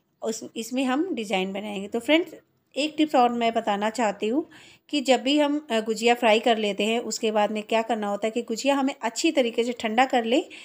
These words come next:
उसके बाद में ही हम इसे स्टोर करें, क्योंकि अगर गुजिया अंदर से गर्म होगी तो आप जब स्टोर कर लेंगे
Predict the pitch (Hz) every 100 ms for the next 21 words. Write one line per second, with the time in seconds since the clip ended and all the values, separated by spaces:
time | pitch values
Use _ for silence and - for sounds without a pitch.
0 | - - - 269 359 269 240 226 240 233
1 | 247 269 233 226 226 277 415 - - -
2 | _ - 247 220 220 190 190 202 269 277
3 | 302 302 254 233 240 220 208 214 190 202
4 | 226 262 269 254 269 262 202 208 214 -
5 | 233 202 220 - 226 - 240 254 220 208
6 | 220